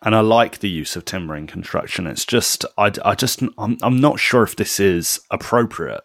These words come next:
the whole project. I like what it's going for. I think the, it has good,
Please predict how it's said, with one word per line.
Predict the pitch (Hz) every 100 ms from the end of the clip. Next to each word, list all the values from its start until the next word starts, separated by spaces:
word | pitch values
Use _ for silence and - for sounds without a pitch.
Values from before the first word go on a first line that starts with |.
| -
the |
whole | 98 - 113
project. | 90 107 - 71 - -
I | 113
like | 127 147 151 151
what | 135
it's | -
going | 135 123 120
for. | 110 127 135 - -
I |
think | - 131 123 120
the, | 110 104 98 92 - - - - - _ _ _ _ _ -
it | 117
has | - 127 101
good, | 98 127 113 107 90